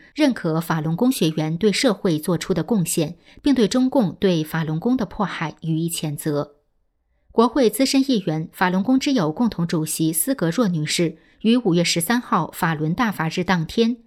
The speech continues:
在国会全体议员会议上做特别发言。她赞誉法轮大法真善忍的理念，并向全世界的法轮功学员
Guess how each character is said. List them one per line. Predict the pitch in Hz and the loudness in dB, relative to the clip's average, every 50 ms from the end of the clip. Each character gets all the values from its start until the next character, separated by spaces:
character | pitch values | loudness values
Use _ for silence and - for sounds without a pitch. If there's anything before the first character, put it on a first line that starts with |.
| _ _ _ _ | _ _ _ _
在 | - 285 262 247 | -2 0 0 0
国 | 233 - 202 208 | 2 0 0 0
会 | 202 285 254 | 2 0 -2
全 | - - 175 175 | 0 0 -2 -2
体 | 208 - - 170 | -2 -2 -4 -4
议 | 170 - 254 202 - | -2 -2 -2 -2 -2
员 | 160 160 | -2 -4
会 | 165 - 269 247 | -2 0 0 0
议 | 185 175 156 | 0 0 -2
上 | - - 165 156 147 - | -2 -2 -4 -4 -6 -4
做 | - - 190 175 156 | -2 0 0 0 0
特 | - - - 226 | -2 -2 -2 -2
别 | 180 156 156 147 | 0 -2 -4 -4
发 | - - 185 196 | -2 -2 -2 -2
言。 | 190 - 156 156 160 175 - _ _ _ _ _ _ _ _ _ - - | -2 -2 -2 -2 -2 -4 -8 _ _ _ _ _ _ _ _ _ -6 -4
她 | 285 | -2
赞 | 294 311 285 247 214 | 0 2 2 2 2
誉 | 226 214 185 | 2 0 0
法 | 170 - 185 160 151 | 0 0 -2 -2 -2
轮 | 151 156 160 | -2 -2 -2
大 | 175 - 214 196 170 | 0 0 -2 -2 -2
法 | - 175 160 160 160 - _ - | -2 -2 -2 -2 -4 -8 _ -2
真 | - 277 269 269 269 | 0 2 2 2 2
善 | - - 277 226 | 2 0 0 0
忍 | 190 - 165 147 147 | 0 -2 -4 -4 -4
的 | - 160 | -4 -4
理 | - 165 156 156 | -2 -2 -2 0
念， | 170 180 175 156 - - - | 0 0 -2 -2 -6 -10 -4
并 | - 277 277 | 0 0 2
向 | 269 - 247 202 180 | 2 2 0 0 0
全 | 165 - - 165 170 | -2 -2 -2 -2 0
世 | 170 - 262 | 0 0 0
界 | - 294 269 | 2 0 0
的 | 185 156 160 | 0 0 -4
法 | - - 156 | -4 -4 -4
轮 | 151 151 156 160 | -4 -4 -4 -2
功 | - 240 247 | 0 -2 0
学 | - 190 165 | 0 -2 -2
员 | 151 160 160 156 160 | 0 -2 -4 -4 -6